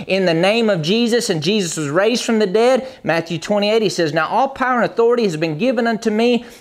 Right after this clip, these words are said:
Now I give it unto you. Now you go. You go and run your race. Now you go,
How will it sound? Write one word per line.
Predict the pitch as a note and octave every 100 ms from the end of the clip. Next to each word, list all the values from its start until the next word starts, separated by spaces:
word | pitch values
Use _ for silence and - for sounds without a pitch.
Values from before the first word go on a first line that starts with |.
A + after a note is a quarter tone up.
| -
Now | E3 D#3+
I | C3 G3+ A#3
give | F#3+ G#3 G3
it | F3+
unto | F3 F#3 F#3+ F#3
you. | E3+ F#3 F#3 F3+ -
Now | - D#3
you | D#3 F#3 F3+
go. | D3 C3 A#2+ G#2+ - -
You | D3+ G#3 A#3+
go | G3 G#3+ F#3+
and | F3+
run | F#3 F#3+
your | F#3 F#3
race. | F3+ E3 C3+ -
Now | D#3
you | D#3 F3+ C4 G#3+
go, | F3 D#3+ C#3